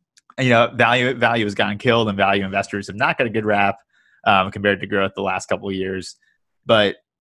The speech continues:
if you think there's gonna be multiple contraction in tech and multiple expansion and back to work,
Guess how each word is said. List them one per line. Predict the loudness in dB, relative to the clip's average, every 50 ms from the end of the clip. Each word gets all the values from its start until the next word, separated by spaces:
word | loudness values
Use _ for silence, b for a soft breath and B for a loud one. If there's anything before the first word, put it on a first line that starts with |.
| _ _ _ _ _
if | -4 -2 0
you | -2 -2
think | 0 0 0 2 2
there's | 2 0 0 0
gonna | -4 -4 -4 -4 -4
be | -2 -2 0 0 0 0 -2 -2 -4
multiple | -2 -2 -2 -2 -2 -2 0 2 2 4 2 0
contraction | 0 -4 -8 -6 -2 0 0 0 0 -2 -4 -6 -4 -4
in | -4 -6 -6
tech | -2 -2 -2 0 -2 -4 -8 -8 -6
and | -4 -4 -4 -4
multiple | -4 -4 -4 -4 -4 -2 -2 -2
expansion | -2 -4 -6 -6 -4 -4 -4 -6 -6 -6 -4 -4
and | -6 -4
back | -4 -4 -4 -4 -6
to | -6 -2
work, | 0 0 0 0 -2 -8